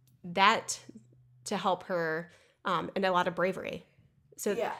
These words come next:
Speaker 1: so how do you think that power and privilege are connected?
Speaker 2: Um, well, they are connected by basically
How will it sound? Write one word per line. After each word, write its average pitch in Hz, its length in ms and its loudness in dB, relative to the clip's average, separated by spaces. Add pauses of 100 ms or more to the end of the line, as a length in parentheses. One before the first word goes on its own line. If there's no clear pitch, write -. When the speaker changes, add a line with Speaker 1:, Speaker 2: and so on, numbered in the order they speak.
(140)
Speaker 1:
so - 140 2
how 320 120 10
do 381 60 8
you 415 80 8
think 370 200 2
that 277 180 0
power 254 560 2
and 214 260 -6
privilege 175 760 -2 (760)
are 190 440 4
connected? 190 600 -6 (1800)
Speaker 2:
Um, 311 880 -8 (2750)
well, 214 680 -4 (1600)
they 196 460 -4
are 196 220 -6
connected 196 580 -12
by 185 260 -6
basically 185 840 -12